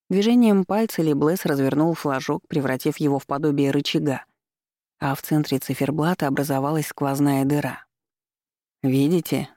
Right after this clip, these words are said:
эти знаки по внешнему кругу? Это название месяцев — а цифры на втором круге — это часы.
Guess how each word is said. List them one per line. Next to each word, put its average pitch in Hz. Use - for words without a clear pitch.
эти 143
знаки 143
по 135
внешнему 135
кругу? 123
Это 175
название 147
месяцев — -
а 123
цифры 202
на 143
втором 135
круге — 139
это 170
часы. -